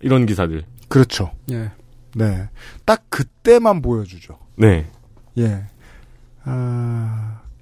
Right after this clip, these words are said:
Speaker 2: 그리고 이제 그 선별 취재를 하는 동안의 그림이 이제 제 눈에는 선하죠.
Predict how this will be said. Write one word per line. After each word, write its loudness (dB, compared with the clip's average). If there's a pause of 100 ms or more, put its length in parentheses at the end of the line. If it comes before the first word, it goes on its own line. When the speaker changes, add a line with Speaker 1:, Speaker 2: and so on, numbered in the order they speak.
(140)
Speaker 2:
그리고 4
이제 6
그 -4 (440)
선별 2
취재를 4
하는 2
동안의 4
그림이 4
이제 2
제 -2
눈에는 0
선하죠. -4